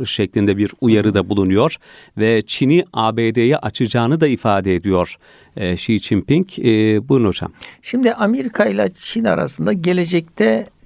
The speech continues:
Speaker 2: e, en büyük problem olarak görülen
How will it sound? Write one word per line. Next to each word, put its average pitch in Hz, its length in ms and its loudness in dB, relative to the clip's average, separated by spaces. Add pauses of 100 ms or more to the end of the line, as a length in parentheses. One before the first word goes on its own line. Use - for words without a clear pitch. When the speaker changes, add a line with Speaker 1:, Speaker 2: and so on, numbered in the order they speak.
Speaker 2:
e, 139 800 -2 (260)
en 180 220 2
büyük 135 260 -4
problem 151 420 -2
olarak 123 380 -2
görülen 160 340 -2